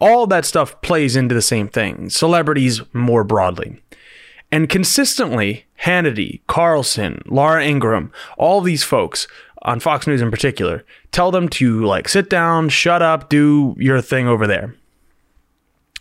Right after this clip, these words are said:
Um, or, and musicians for that matter, because of course musicians can't be political.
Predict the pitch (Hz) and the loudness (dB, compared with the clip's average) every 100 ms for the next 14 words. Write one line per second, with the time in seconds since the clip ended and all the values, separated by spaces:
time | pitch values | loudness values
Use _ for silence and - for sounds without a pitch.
0 | - - - - - - 147 139 135 131 | -20 -20 -20 -20 -20 -6 0 2 2 2
1 | 120 - 156 - 156 151 139 170 190 139 | 0 0 -2 0 0 2 2 2 0 -2
2 | 98 120 110 87 98 92 98 117 139 117 | -2 -2 -2 -2 -4 -4 -4 -2 0 0
3 | - 139 - 170 147 - - _ _ 131 | -2 -4 -2 0 -2 -6 -14 _ _ 0
4 | 143 135 202 196 175 123 156 127 120 110 | 0 2 0 2 0 -2 -2 -2 -2 0
5 | 110 135 147 - 101 123 | 0 0 0 0 0 0